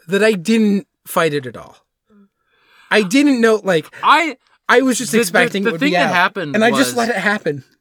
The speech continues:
Speaker 2: The thing that happened was I anticipated you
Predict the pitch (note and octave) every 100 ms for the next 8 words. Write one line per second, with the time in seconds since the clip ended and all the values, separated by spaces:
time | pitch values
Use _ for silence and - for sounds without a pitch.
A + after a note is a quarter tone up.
0 | - G3 - D4+ D#4+ A3 F#3 B3 G#3+ F3
1 | B2+ A#2 A2 G#2 _ _ _ _ _ E3+
2 | G3+ B3 A3+ D3+ D#3+ D#3+ F3+ - D#3 D3+
3 | C#3+ A#2 A2+ C3 D3 E3 F3